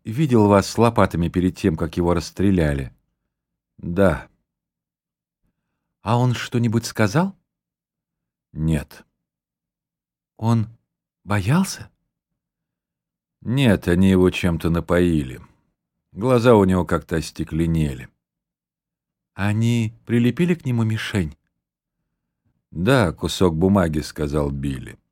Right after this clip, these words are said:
Он встал с постели, сказал: «Извини, пожалуйста», и пошёл в тёмную уборную помочиться. Нащупывая выключатель, он почувствовал шероховатую стенку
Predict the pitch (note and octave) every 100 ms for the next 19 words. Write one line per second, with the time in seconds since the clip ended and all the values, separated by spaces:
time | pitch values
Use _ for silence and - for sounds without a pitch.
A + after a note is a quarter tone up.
0 | _ _ _ _ _ _ _ _ _ -
1 | F2+ F#2 - G2 F#2 - F2+ F2 - -
2 | G2 D#2+ - D#2+ D#2+ D#2+ D#2 F2+ G2 -
3 | D2+ D2+ D2+ C#2+ - C#2+ _ _ _ _
4 | _ F2 F#2+ F#2+ A2 F#2+ - G2+ F#2 F#2
5 | F2+ F2 F2 F2 D2+ D2 C#2 - D#2 D#2
6 | - D2 C2+ - - - _ _ _ _
7 | _ _ _ _ D#2+ A#2+ A#2+ D#3+ C3 B2+
8 | B2+ B2 B2+ B2 A#2 C#3 A#2+ A2+ A2 G#2+
9 | - B2+ - A#2 G#2 - G#2+ G2+ A2 A2
10 | G#2+ A#2 A2+ - - A#2 D2+ - C#2+